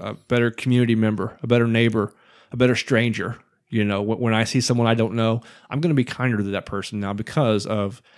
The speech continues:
the atmosphere of and, and the community of kindness that I experienced on that. So that's why it was so profound.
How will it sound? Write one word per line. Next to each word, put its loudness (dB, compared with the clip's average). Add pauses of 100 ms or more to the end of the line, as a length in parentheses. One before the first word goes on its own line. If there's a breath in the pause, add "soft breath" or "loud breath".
(320 soft breath)
the -2 (200)
atmosphere 0
of -6 (280)
and, -6
and -6
the -6
community 0
of -4
kindness -6
that -6
I -2
experienced -10
on -8
that. -8
So -4
that's -2
why 0
it -4
was -8
so -8
profound. -10